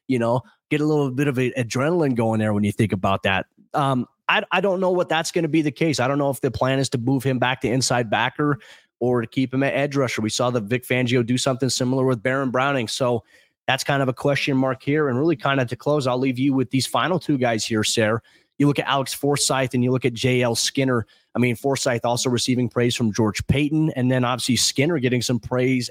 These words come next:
as well. Your thoughts on these two guys as we close out today's episode of the show?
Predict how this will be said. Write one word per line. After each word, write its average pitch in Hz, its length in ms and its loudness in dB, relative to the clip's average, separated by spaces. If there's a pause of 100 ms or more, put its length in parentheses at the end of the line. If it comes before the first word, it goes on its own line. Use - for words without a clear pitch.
as 110 240 0
well. 127 260 0
Your 127 160 -2
thoughts 135 320 -2
on 120 140 0
these 151 200 0
two 131 160 0
guys 92 260 -2
as 107 40 -2
we 113 120 0
close 117 260 -2
out 113 140 0
today's 110 300 -2
episode 107 400 0
of 98 80 -2
the 101 60 -6
show? - 380 0